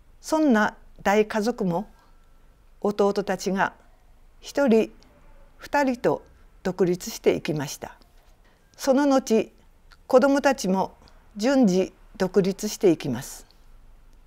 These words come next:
最後まで残っていた末っ子も、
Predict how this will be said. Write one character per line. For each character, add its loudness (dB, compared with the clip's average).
最 2
後 6
ま 4
で 2
残 0
っ -2
て 0
い -2
た -2
末 -2
っ -12
子 0
も、 -4